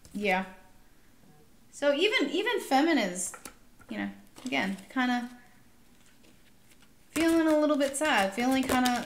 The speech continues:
like she did something wrong, but she knows it's all for her healing. And, and that's what's happening right now is healing. Healing the connection,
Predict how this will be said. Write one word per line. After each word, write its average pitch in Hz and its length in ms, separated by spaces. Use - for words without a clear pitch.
like 226 160
she 226 260
did 233 340
something 226 320
wrong, 196 300
but 196 80
she 214 180
knows 202 220
it's 190 220
all 185 100
for 180 140
her 185 140
healing. 214 440
And, 202 200
and 226 120
that's 220 160
what's 214 140
happening 196 320
right 185 180
now 160 200
is 160 100
healing. - 480
Healing 302 440
the 285 100
connection, 233 720